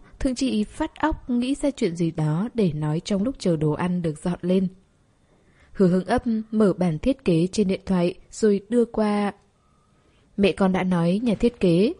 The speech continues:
lên mấy phương án thiết kế cho căn phòng của con. Con xem con thích kiểu nội thất nào?" Bàn tay của ông đang dừng lơ lửng trên phía bàn ăn.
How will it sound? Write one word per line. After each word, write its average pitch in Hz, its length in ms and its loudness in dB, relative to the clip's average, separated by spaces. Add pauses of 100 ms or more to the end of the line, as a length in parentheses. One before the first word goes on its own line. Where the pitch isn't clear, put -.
lên 202 300 4
mấy 175 140 2
phương 214 220 0
án 175 240 -2
thiết - 280 -4
kế 175 200 2
cho 196 200 -4
căn 190 160 -2
phòng 170 200 -2
của 160 160 2
con. 185 340 0 (480)
Con 220 160 4
xem 202 380 0 (120)
con 220 160 2
thích 311 200 -2
kiểu 175 180 6
nội 170 200 0
thất - 240 -2
nào?" 165 280 0 (1300)
Bàn 170 160 0
tay 185 200 2
của 156 160 2
ông 196 340 0 (160)
đang 240 220 0
dừng 190 220 0
lơ 240 220 2
lửng 214 340 2
trên 180 200 0
phía 160 180 0
bàn 165 220 -2
ăn. 185 260 0